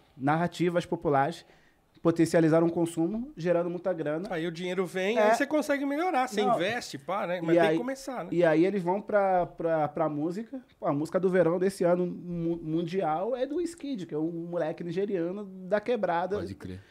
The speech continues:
Speaker 1: E você pega, tipo, eles pegaram uma geração toda. E eles são tão cabeça que eles fizeram, é, foi um movimento mesmo, tipo, "Ó,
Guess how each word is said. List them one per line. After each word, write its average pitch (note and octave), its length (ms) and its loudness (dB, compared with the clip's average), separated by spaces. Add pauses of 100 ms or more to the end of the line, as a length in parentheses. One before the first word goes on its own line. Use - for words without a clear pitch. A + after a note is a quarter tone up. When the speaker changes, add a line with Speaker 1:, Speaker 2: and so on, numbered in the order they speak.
(120)
Speaker 1:
E C#3+ 60 -4
você C#3 280 -4
pega, F#3+ 400 -2
tipo, D3 260 -8
eles D3 140 -4
pegaram D#3 280 -6
uma E3+ 120 -6
geração F3 440 -8
toda. C#3+ 480 -10 (720)
E A#2+ 60 -4
eles C#3 120 -2
são E3+ 140 -4
tão F3+ 160 -2
cabeça F3 560 -2
que - 100 -6
eles D3 100 -6
fizeram, C#3+ 420 -2 (100)
é, B2 340 -2 (120)
foi D#3 140 -2
um F#3 40 0
movimento F#3 440 -4
mesmo, C3+ 200 -2
tipo, - 240 -10
"Ó, D3 300 0